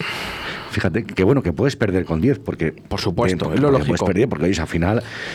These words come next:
Speaker 1: un jugador se nota, sobre todo en los últimos minutos cuando hay que hacer ese esfuerzo físico. Pero es que le vi,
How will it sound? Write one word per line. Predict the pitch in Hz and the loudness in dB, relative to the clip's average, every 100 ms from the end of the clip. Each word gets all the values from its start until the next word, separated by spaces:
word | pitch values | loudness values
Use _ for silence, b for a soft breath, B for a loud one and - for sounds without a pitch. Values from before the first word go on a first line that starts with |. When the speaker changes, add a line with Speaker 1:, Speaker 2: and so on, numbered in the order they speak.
| - | -2
Speaker 1:
un | 98 | 0
jugador | 101 107 95 87 | 2 2 2 0
se | 90 | 0
nota, | 98 92 82 - | 0 0 -4 -4
sobre | - 85 | -2 0
todo | 87 95 | 2 2
en | |
los | 92 | 2
últimos | 98 98 87 | 2 2 2
minutos | 90 104 117 - | 2 2 0 0
cuando | 90 85 | 0 2
hay | 92 | 0
que | |
hacer | 95 85 | 0 0
ese | 82 | 0
esfuerzo | - 131 - | -2 -2 -2
físico. | 90 - - - B B B - | -2 -2 -4 -6 B B B -4
Pero | 80 | -2
es | 80 | 0
que | - | 0
le | 95 | 2
vi, | 92 104 120 | 4 4 2